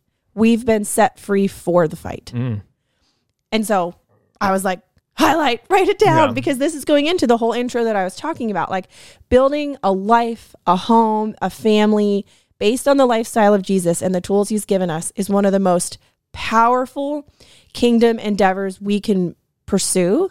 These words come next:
Speaker 2: Yeah.
Speaker 1: And it is how we fight the good fight.
Speaker 2: Mm.
Speaker 1: Because when I hear that,
Speaker 2: Say
Speaker 1: I'm
Speaker 2: it
Speaker 1: like,
Speaker 2: again.
Speaker 1: "Oh,
Speaker 2: Just say it
Speaker 1: well,
Speaker 2: again.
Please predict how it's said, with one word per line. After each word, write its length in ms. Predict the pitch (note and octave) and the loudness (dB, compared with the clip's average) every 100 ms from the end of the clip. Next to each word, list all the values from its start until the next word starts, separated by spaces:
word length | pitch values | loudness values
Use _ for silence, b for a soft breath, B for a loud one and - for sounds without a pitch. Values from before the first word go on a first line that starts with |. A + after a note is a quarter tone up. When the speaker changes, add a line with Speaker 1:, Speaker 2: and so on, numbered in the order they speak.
| _ | _
Speaker 2:
Yeah. 180 | B2 A2 - | -12 -12 -10
Speaker 1:
And 180 | - A3+ - | -8 -8 -4
it 180 | C4+ - | -4 0
is 200 | C#4 - | -2 -2
how 720 | - - C#4+ G3 E3+ G3+ - _ _ | -6 0 0 0 -2 -4 -8 _ _
we 140 | A3+ G#3+ | -2 0
fight 300 | - G#3 F#3+ | 2 0 0
the 60 | |
good 200 | F#3 F3+ | -8 -8
fight. 340 | - C3 - _ C#3+ | -6 -8 -8 _ -4
Speaker 2:
Mm. 280 | A#2+ A2 F#2 _ _ _ _ _ _ _ _ _ _ | -2 -2 -6 _ _ _ _ _ _ _ _ _ _
Speaker 1:
Because 240 | - C4 A#3 | 0 2 2
when 140 | B3+ | 0
I 100 | D4 | 0
hear 260 | E4 A3+ A3+ | -2 -2 0
that, 280 | B3 D4 A3+ | 2 0 2
Speaker 2:
Say 40 | |
Speaker 1:
I'm 60 | D#3+ | 4
Speaker 2:
it 40 | |
Speaker 1:
like, 100 | C#3+ | 4
Speaker 2:
again. 220 | A#2+ G2 - _ - | 0 -4 -12 _ 0
Speaker 1:
"Oh, 80 | B3 | 2
Speaker 2:
Just 100 | A#3+ | 4
say 100 | C3+ | 2
it 60 | C3 | 4
Speaker 1:
well, 180 | C4+ | 2
Speaker 2:
again. 140 | - | 2